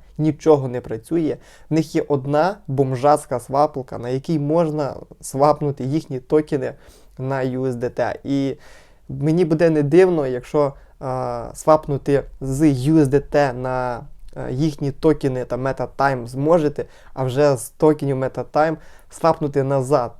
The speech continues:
на U S D T не зможете. Представники цієї біржі ось такі намальовані челіки. Мені самому, якщо чесно, трохи смішно. В Твіттері в них теж зеро, в них нічого нема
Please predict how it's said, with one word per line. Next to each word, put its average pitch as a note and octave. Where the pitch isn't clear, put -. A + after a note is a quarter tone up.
на C#3+
U C3+
S C3
D B2+
T B2+
не C3
зможете. A#2+
Представники D3+
цієї D#3
біржі C#3+
ось C#3+
такі F3
намальовані C#3
челіки. B2+
Мені D3+
самому, D#3+
якщо D3
чесно, D3
трохи C#3+
смішно. C#3
В -
Твіттері F3+
в D3+
них F#3
теж F3
зеро, C3+
в D3
них D3
нічого D3+
нема D#3+